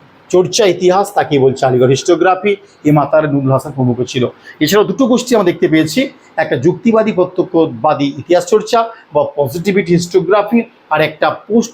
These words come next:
মডার্ন হিস্টোগ্রাফি বা আধুনিক ইতিহাস চর্চা। আপনারা এই দুটো একটু দেখে নিতে পারেন, সংক্ষেপে আলোচনা করেছি। যারা এই ইতিহাস চর্চা ভাগগুলো কটা, নটা বা একটা ঐতিহাসিক তুলে দিয়ে বলবে কোন ক্যাটাগরিতে পড়ে, আর এইটুকুটা একটা ছোট্ট এক ঘন্টা সময়ের মধ্যে আধ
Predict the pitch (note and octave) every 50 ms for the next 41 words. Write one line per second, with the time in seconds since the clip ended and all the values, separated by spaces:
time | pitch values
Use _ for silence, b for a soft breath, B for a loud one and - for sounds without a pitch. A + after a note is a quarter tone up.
0 | E3+ D#3 D3+ C#3+ D3 C#3+ C#3 B2+ B2 - - - C3 A#2 - - C#3+ B2+ C3 C#3
1 | C3 - C3 B2 C3 C3 B2+ B B B B B - C#3+ C#3 C#3 C#3 B2+ C3 C3
2 | - - C3+ B2 - - C#3 B2+ B2 - C3+ A#2+ - B B B B D3 D3 B2+
3 | E3+ - F3+ F#3 A3 F#3 G#3+ G3+ G#3+ F#3 - F#3+ D#3 D3+ C#3+ D3+ C#3+ C3+ C3+ C3
4 | D#3+ G3 - G3 A3 G3+ - b b - - D#3+ C#3+ A#2+ - C#3 C3+ B2+ B2+ A#2+
5 | - C3 B2 - - C3+ C#3 - - - C3 B2 - B B B B - - E3
6 | E3+ F#3 G3+ G#3+ - - A3+ C4 C#4+ C#4+ C4 B3+ - - B3 B3+ A#3 B3 - A#3+
7 | A3+ A3+ A3+ - - A#3+ A3+ A3+ A3 - D3+ C3 C3 E3+ F3+ F3 E3+ G3 G#3+ G#3+
8 | G#3+ G#3+ G#3+ G3+ G3 - G#3 G3 F#3+ F3+ F3 F3 F3 F3 G#3 G3+ G#3 A3 - B
9 | B B B B F#3+ G3 F#3+ - - A3 G#3 F#3 F#3 F3+ F3+ G#3+ F#3 G#3 F#3 -
10 | - F#3 F#3+ G#3 G3+ G#3 A#3 B3+ C4+ B3+ C4 C4+ B - - F#3+ F#3+ F#3+ F#3+ G3
11 | F#3+ F#3 F3 F3+ D#3+ D#3 D3 D3+ C#3 B2+ D3 - - C3+ B2 A2 - b b b
12 | F3+ F#3+ F#3+ G3 - G#3 A#3 B3 F3 - B3 G3 A3 G#3+ A3 F#3+ - G#3 F#3 -
13 | - C4 B3+ - - B3 G#3 E3+ D3 D3+ F3 F3+ F#3 - - - D#3+ E3 F3 F3
14 | E3+ E3 E3+ D#3 C#3 D3+ C3+ - B B B B - D3+ D3+